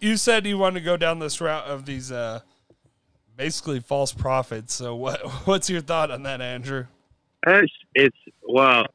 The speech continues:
Speaker 2: 'cause I was thinking about it today, 'cause there's a couple, I don't know. It's, it's been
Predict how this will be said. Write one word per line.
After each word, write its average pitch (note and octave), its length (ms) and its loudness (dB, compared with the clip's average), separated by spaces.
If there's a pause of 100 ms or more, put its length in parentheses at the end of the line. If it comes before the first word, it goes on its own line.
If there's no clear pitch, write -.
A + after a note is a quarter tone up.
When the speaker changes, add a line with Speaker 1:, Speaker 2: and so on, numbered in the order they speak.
(360)
Speaker 2:
'cause B2 160 -2
I C3 60 8
was B2 160 4
thinking C3+ 240 6
about A2 240 6
it - 140 6 (120)
today, A2 380 6 (480)
'cause A#2 100 -2
there's C#3 160 0
a A#2+ 60 0 (100)
couple, G2+ 420 -2 (1160)
I - 40 2
don't - 120 -8 (140)
know. F#2 140 -10 (360)
It's, B2 120 -4 (160)
it's B2+ 200 2
been A#2+ 240 2